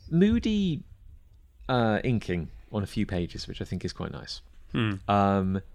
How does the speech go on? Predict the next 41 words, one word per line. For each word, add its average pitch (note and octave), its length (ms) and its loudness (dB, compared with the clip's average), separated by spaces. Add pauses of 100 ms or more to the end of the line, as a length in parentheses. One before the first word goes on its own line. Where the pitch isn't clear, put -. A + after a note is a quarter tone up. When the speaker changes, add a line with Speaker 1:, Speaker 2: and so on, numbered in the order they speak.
(640)
Speaker 1:
it's - 260 -4
fine. F#2 640 0 (500)
I, E3 140 10
I, E3+ 160 4
I, D#3 260 6
I F#3 60 8
don't A3 140 6
wanna, D3 320 4 (640)
you D3+ 100 2
know, G2 180 4
I, A#2+ 140 4
I - 80 4
don't, A#3 180 4
I G#3 100 2
don't, G#3 280 0
I - 80 4
don't F#3 120 4
wanna C#3 100 6
be G#2+ 80 2
cruel. F2+ 340 0
I G#2+ 80 6
don't, C#3+ 140 6
I D3+ 80 6
don't E3+ 100 8
wanna C#3 180 6 (160)
c-, - 160 -2
crap - 320 0
over F#2 200 4
anyone. F2+ 280 2
But C#3+ 120 0
it's E3 100 0
like, F3+ 120 4
I F3 100 4
think F#3+ 200 0
it's - 140 0
like, C#3 300 0 (640)
yeah, D#3 480 4 (220)
the C3+ 120 -4
story, C#3 720 6
the A2+ 220 2
art, A2 340 6